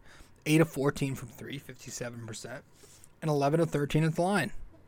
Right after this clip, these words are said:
eighty-five percent. He was great. Unbelievable. And he's got his numbers on the year up to twenty-six points per game. He was great.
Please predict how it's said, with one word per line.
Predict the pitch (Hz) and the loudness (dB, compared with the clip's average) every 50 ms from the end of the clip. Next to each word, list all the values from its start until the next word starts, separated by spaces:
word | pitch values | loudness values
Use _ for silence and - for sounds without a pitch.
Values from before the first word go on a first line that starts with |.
| - - - - - - - - - - - - - | -20 -20 -20 -20 -20 -20 -20 -20 -20 -20 -20 -12 -8
eighty-five | 143 135 135 143 - - 151 160 165 | -4 -2 -2 -2 0 0 -2 -2 0
percent. | 156 165 139 - - 113 - - - - - - - - - - _ - - | 2 2 2 2 0 -4 -6 -12 -16 -20 -20 -20 -20 -20 -20 -20 _ -12 -6
He | - 151 165 | -2 0 2
was | 190 170 - | 2 2 0
great. | - - 139 139 165 208 202 160 - - - - - - - - - - - - - - - - - - - - - - - - - - - | 0 -2 2 4 4 4 4 4 0 -2 -4 -6 -14 -20 -20 -20 -20 -20 -20 -20 -20 -20 -20 -20 -20 -20 -20 -20 -20 -20 -20 -20 -12 -2 4
Unbelievable. | 156 190 208 202 202 196 220 226 175 147 135 | 6 8 10 12 12 12 10 8 4 4 2
And | 135 | 4
he's | 156 147 | 2 2
got | 147 220 226 | 4 4 4
his | 214 147 151 | 4 6 8
numbers | 160 190 226 226 196 156 | 8 8 10 10 10 8
on | 143 135 | 8 6
the | 127 127 | 6 6
year | 151 190 190 147 123 - - - - - - - - - - - - | 8 8 8 8 6 0 -6 -12 -20 -20 -20 -20 -20 -20 -20 -8 -4
up | 160 160 - - | -2 -2 0 4
to | - 143 | 2 4
twenty-six | - - - - 196 214 202 165 - - - 226 208 - - - - - - - - - - | 8 10 10 10 10 8 6 4 6 8 8 8 8 8 6 2 2 2 0 -6 -14 -8 -2
points | - 131 127 - | -2 -2 -2 -2
per | - - 123 113 | -4 -6 -6 -6
game. | 113 113 - 147 - - - - - - - - - - - - - - - - - - - - - - - - - - - - - - - - - - - - | -6 -8 -8 -8 -8 -8 -8 -8 -12 -12 -14 -14 -14 -14 -14 -14 -16 -18 -20 -20 -20 -20 -20 -20 -20 -20 -20 -20 -18 -18 -18 -18 -18 -18 -20 -20 -20 -20 -14 -6
He | 240 | -2
was | 254 247 208 | 0 0 2
great. | - 254 269 320 330 - - - | 4 6 8 8 8 6 4 0